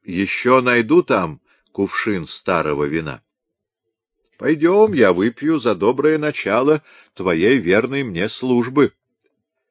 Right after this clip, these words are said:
Спитамен прошёл двор, раскидал ворох старых листьев и откинул небольшую квадратную дверь.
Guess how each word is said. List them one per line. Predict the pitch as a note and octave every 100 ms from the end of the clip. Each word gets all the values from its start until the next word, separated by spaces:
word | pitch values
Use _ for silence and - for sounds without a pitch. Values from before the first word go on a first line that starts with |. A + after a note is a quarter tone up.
| _ _ _
Спитамен | - - D2+ D2+ F2+ F#2
прошёл | E2 E2 - F2 D2
двор, | C2+ E2 A#2 - _ _ _ _ -
раскидал | D#2 - - F2 F#2 F2
ворох | E2 E2 D#2 -
старых | - D#2+ D2+ -
листьев | E2+ G#2+ - B2+ B2 _ _ _ _ _ _ _ -
и |
откинул | D#2+ E2 - A2 B2+ C3+ C3
небольшую | G2 F2 D#2+ - A#2 A2
квадратную | - G2 F2 F2 F#2 - F2 E2
дверь. | C#2+ C2 -